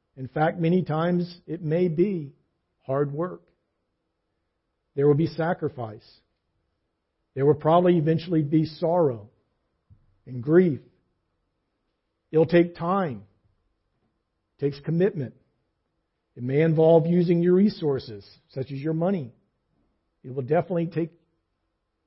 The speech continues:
some of your time resources. You may grow weary.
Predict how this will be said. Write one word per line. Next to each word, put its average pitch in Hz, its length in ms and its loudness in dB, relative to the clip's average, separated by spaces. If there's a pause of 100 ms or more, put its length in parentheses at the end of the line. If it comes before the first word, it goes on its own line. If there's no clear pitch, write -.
some 165 200 -4
of 165 100 -2
your 160 140 -2
time 202 420 -6
resources. 120 600 -12 (1600)
You 127 120 -6
may 139 160 0
grow 151 240 4
weary. 151 500 -2